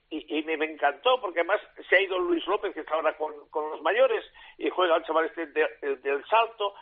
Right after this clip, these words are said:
en fin, me, me encantó. O sea que yo creo que la cuestión ahora, claro, si sale Rubí diciendo que el, el partido era de empate, pero ¿qué de empate? Dices tú, tú eres el que habías dicho que no querías cuarenta y dos puntos, que querías muchos más.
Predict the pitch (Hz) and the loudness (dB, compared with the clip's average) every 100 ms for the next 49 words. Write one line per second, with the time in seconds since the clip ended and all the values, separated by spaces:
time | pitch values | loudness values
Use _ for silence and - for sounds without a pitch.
0 | - - - 226 180 _ - _ - 156 | -10 -8 -2 -4 -4 _ -20 _ -16 -16
1 | - - - _ _ 180 170 - 170 160 | -16 -20 -20 _ _ -2 -2 0 -2 0
2 | 147 127 90 90 - _ - _ - - | -4 -2 -8 -10 -14 _ -20 _ -20 -4
3 | 156 - 202 190 160 196 196 214 202 165 | 2 2 4 2 2 -2 2 2 2 0
4 | 165 147 151 147 147 190 185 196 196 - | 0 0 0 -6 -4 2 4 4 2 0
5 | - _ _ _ - 175 190 - - 185 | -10 _ _ _ 0 2 2 -2 0 0
6 | 180 196 208 196 202 190 160 - 160 - | 0 -4 -4 -2 -2 -2 -4 -2 -2 -4
7 | - 185 185 - 190 180 175 233 240 220 | -4 -2 -2 -4 0 0 0 -4 -4 2
8 | 196 175 165 147 - 151 - 254 - - | 2 2 -4 -4 2 2 0 -8 -8 -12
9 | - 113 101 151 240 240 - - 117 - | -4 -2 0 0 0 -2 -4 0 0 -2
10 | - - - - - 143 - - - 208 | -14 -12 -6 -6 -4 -8 -8 -20 2 4
11 | 240 269 - 214 185 175 156 170 170 185 | 4 0 0 0 2 4 2 -2 -6 -8
12 | 151 160 180 - 165 165 156 - - 151 | -4 -4 -4 -4 -4 0 -2 0 0 0
13 | 151 151 139 127 - 247 - 185 151 156 | 0 -2 -2 -4 -4 -6 -2 0 0 0
14 | 156 175 - 180 190 170 135 139 208 | 2 2 0 -8 -6 -6 -4 0 0